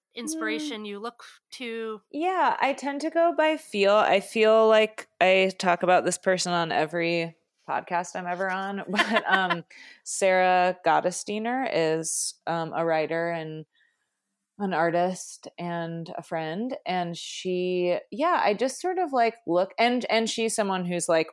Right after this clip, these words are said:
Speaker 1: old school Portland lesbian punk
Speaker 2: Yeah.
Speaker 1: and,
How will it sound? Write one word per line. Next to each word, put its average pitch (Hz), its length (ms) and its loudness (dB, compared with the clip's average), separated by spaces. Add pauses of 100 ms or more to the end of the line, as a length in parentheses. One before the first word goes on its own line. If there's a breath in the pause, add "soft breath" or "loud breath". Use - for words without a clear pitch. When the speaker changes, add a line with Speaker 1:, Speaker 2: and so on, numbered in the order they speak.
Speaker 1:
old 165 300 2
school 156 640 0
Portland 151 540 -2
lesbian 147 680 -4
punk 151 420 -6 (260)
Speaker 2:
Yeah. 147 180 -6
Speaker 1:
and, 147 120 -12